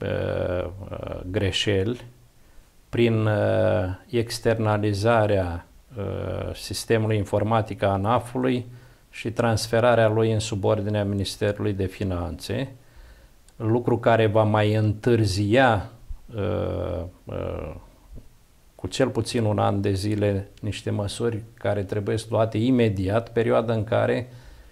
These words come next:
sistemul, uh, da, uh, informatic a anaf-ului riscă să intre într-un colaps definitiv. Și la fel l-aș convinge pe, uh,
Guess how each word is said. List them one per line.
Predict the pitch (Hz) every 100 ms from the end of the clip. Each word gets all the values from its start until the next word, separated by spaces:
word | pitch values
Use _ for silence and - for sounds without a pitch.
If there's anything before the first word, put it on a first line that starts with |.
| _
sistemul, | - 113 - - 113 110 107 104 101 92 107 113
uh, | 110 101 95
da, | - - -
uh, | 104 98 95 98
informatic | 98 107 107 107 -
a | 104
anaf-ului | 107 107 - 101
riscă | 104 107 - 107
să | 101 104
intre | 104 95
într-un | 101 101 104
colaps | 95 101 98 101 - - 95
definitiv. | 87 95 - 101 90 - 90 120 143 - - - - - _
Și | - - 135 127 120 113 - - _ _ _ _
la | 139 117 107
fel | - 147 139 127 -
l-aș | 117 113 110 -
convinge | - 107 104 131 139 110 110
pe, | 107
uh, | 101 98